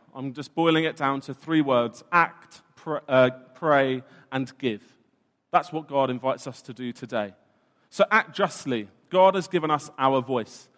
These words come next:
We live in an interconnected world where business and policy in the U K and E U hugely shape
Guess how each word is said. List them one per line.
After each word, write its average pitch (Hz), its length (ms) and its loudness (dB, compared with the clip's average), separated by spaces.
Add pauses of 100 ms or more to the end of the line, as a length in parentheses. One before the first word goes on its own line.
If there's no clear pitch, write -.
(240)
We 165 120 8
live 196 160 6
in 185 80 0
an - 80 -4
interconnected 180 580 -8
world 202 400 6
where 143 100 4
business 185 540 -8
and 135 160 -6 (200)
policy 185 600 0 (240)
in 151 100 -4
the 151 80 2
U 180 200 -4
K 165 300 0
and 139 160 -4
E 190 140 -6
U 147 420 2 (1500)
hugely 180 800 -4
shape 139 440 -4